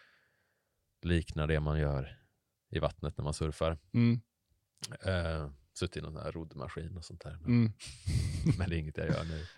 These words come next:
Speaker 2: Nej,
Speaker 1: Så
Speaker 2: jag, jag kör sån, eh, Wave Key heter det. Känner du till den?
Speaker 1: Ah.
Speaker 2: Det är som en online-kurs, kan man säga.
Speaker 1: Vad innebär det då? Jag har hört, liksom, namnet, men vad,
Speaker 2: Ja.
Speaker 1: vad är det för träning då?
Speaker 2: Det är ju
Speaker 1: Är det
Speaker 2: väldigt mycket repetition, kan man säga.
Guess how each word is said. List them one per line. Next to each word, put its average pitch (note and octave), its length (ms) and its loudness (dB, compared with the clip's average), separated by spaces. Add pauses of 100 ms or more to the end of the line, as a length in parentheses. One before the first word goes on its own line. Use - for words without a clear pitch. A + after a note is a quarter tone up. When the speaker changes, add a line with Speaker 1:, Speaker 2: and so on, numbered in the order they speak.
Speaker 2:
Nej, A#2+ 420 6
Speaker 1:
Så C#3 80 10
Speaker 2:
jag, E2 460 6
jag C3+ 120 6
kör D3 160 10
sån, A#2 320 8
eh, G#2+ 220 2 (640)
Wave A#2+ 440 10
Key C3 300 2
heter G2+ 240 0
det. G2+ 120 -2
Känner A#2 160 4
du G#2+ 60 8
till A#2 140 8
den? G2 160 4 (160)
Speaker 1:
Ah. C3 400 2
Speaker 2:
Det D#3+ 60 4
är D#3+ 40 6
som B2+ 160 8
en A2 160 10
online-kurs, A2+ 880 8
kan - 100 -4
man G#2+ 100 -2
säga. - 160 -6 (360)
Speaker 1:
Vad A2+ 220 6
innebär F#2+ 320 6
det B2 160 2
då? E2+ 160 6
Jag A#2 120 12
har C3 80 12
hört, - 200 8
liksom, G2+ 340 6
namnet, F#2+ 420 4
men G2+ 180 6
vad, G2 280 12
Speaker 2:
Ja. C3+ 120 12
Speaker 1:
vad A2 100 12
är F#2+ 120 12
det F#2 80 8
för F#2 100 0
träning G2 400 2
då? E2 140 -2 (120)
Speaker 2:
Det A#2+ 200 10
är D3 100 12
ju B2+ 160 12
Speaker 1:
Är B2 40 6
det B2 300 4 (100)
Speaker 2:
väldigt B2+ 220 12
mycket A#2+ 220 10
repetition, A2+ 560 8
kan C3 120 6
man C3+ 80 8
säga. A#2 280 4